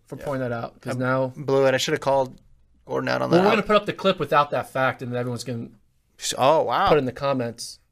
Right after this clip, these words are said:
Speaker 2: No, I'll just cut around that.
Speaker 1: Okay,
Speaker 2: I'll
Speaker 1: cut
Speaker 2: make
Speaker 1: around
Speaker 2: you
Speaker 1: that.
Speaker 2: seem smarter. Still, I think, all right, so she ran once, but this is the first time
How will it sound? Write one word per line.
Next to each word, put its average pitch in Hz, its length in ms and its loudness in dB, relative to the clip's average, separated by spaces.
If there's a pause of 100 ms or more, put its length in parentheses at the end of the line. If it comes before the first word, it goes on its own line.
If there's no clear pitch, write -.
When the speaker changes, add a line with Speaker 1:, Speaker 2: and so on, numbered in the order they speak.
(100)
Speaker 2:
No, 147 260 0
I'll 135 180 2
just - 100 -16
cut 139 160 -4
around 101 280 -10
that. - 280 -14
Speaker 1:
Okay, 110 140 -12
Speaker 2:
I'll 131 80 -4
Speaker 1:
cut 127 60 -2
Speaker 2:
make 131 120 -2
Speaker 1:
around - 80 -12
Speaker 2:
you 123 60 -8
Speaker 1:
that. 113 60 -10
Speaker 2:
seem 117 340 -10
smarter. 117 360 -8
Still, 254 360 4
I 208 120 2
think, 220 320 -8 (360)
all 156 80 -4
right, 127 160 -6 (240)
so - 100 -14
she - 140 -2
ran 247 240 0
once, 165 580 -2
but 175 100 -8
this 220 160 -4
is 220 80 -4
the 180 120 2
first 180 580 -2 (100)
time 143 440 -2